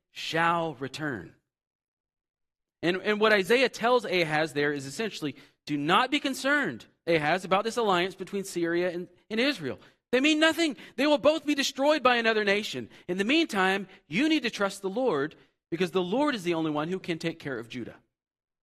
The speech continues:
And he gives him this warning in verse nine. "If you are, if you're not firm in the faith,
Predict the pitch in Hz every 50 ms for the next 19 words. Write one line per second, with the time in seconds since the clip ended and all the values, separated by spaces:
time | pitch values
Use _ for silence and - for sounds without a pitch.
0 | _ _ _ _ _ _ _ _ _ _ _ _ _ _ _ _ _ _ _ _
1 | _ _ - 123 143 175 190 180 190 180 175 180 165 165 156 - 165 175 185 208
2 | 202 156 120 113 113 117 120 113 - - 170 156 127 107 101 87 - - 165 156
3 | 143 123 - - _ _ _ _ _ - 131 135 190 277 269 - - 233 247 254
4 | 233 208 185 - - 196 160 - - - - - -